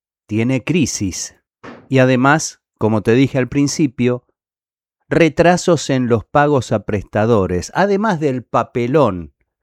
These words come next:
que significa que a un médico le pague dos mil cien pesos la consulta. Eso es un papelón, es vergonzante. Si yo fuera ministro de Salud, luego de ese anuncio estaría renunciando,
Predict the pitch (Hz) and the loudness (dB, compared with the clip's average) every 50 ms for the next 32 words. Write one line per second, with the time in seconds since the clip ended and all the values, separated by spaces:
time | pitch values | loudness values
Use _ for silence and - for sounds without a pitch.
0 | _ _ _ _ _ _ - - 113 - - 123 110 113 117 113 - - 143 135 | _ _ _ _ _ _ -6 -4 -4 -2 -2 -4 -2 -2 -2 -4 -2 -2 -4 -4
1 | - - 127 117 117 107 - _ _ _ _ _ _ _ _ _ _ _ - 120 | -2 -2 -2 -2 -2 -4 -8 _ _ _ _ _ _ _ _ _ _ _ -2 0
2 | 117 113 110 110 - - 110 120 131 147 147 143 139 143 151 160 160 147 151 139 | 0 0 0 -2 -4 -2 -2 0 0 0 0 -2 -2 0 0 0 0 0 -2 -2
3 | 135 - 147 139 135 120 _ _ _ _ _ _ _ _ - 98 117 104 - 135 | 0 0 0 0 0 -2 _ _ _ _ _ _ _ _ -6 -6 -4 -4 0 0
4 | 131 135 131 123 117 101 113 110 107 113 143 143 127 120 - - 131 123 117 - | 0 2 2 0 0 0 0 -2 0 0 0 -2 -2 -2 -2 -2 -2 -2 -2 -2
5 | - 123 - - 120 95 98 101 92 82 98 95 90 - - 90 82 85 - - | -4 -4 -2 -2 -4 -2 0 -2 -2 -2 -6 -8 -8 -8 -10 -10 -10 -8 -4 -2
6 | 110 139 139 - 139 123 - - - 131 120 113 - _ - 117 107 101 - 113 | -2 -2 0 -2 -4 -4 -4 -6 -8 -6 -8 -8 -10 _ -6 -6 -6 -2 -2 -2
7 | 113 113 113 101 90 85 78 69 73 - - 123 123 110 123 117 110 113 107 107 | 0 2 2 2 0 -2 -6 -12 -14 -8 -6 -6 -4 -2 -4 -4 -2 -2 -2 -2
8 | 104 104 95 - - 156 160 165 151 - - 143 147 139 _ _ _ _ _ _ | -2 -4 -6 0 0 2 2 0 -2 -2 0 0 0 0 _ _ _ _ _ _
9 | _ _ _ _ _ _ - _ _ - - 135 127 - 151 156 139 - 156 147 | _ _ _ _ _ _ -20 _ _ -6 -2 -2 0 2 0 0 2 2 2 2
10 | 139 135 123 123 123 127 143 147 135 - 135 117 113 107 - - 104 98 110 131 | 2 0 -2 -2 -2 0 0 0 0 0 0 2 2 2 2 0 -2 -2 0 2
11 | 156 151 135 _ - _ _ 110 92 98 113 135 160 170 165 139 123 120 139 131 | 2 2 2 _ -10 _ _ -10 -4 0 4 4 6 6 6 4 4 4 2 0
12 | - - 120 113 127 147 156 147 - - 113 107 - - 107 113 123 123 113 - | 2 0 -2 0 0 0 0 0 0 -2 -2 -2 -2 -6 -4 -2 -2 -2 -2 0
13 | 110 104 104 104 104 98 - - 127 104 90 87 82 82 80 80 73 - _ | -2 -2 -2 -2 -4 -4 -4 -2 0 0 0 -2 -6 -8 -10 -12 -12 -14 _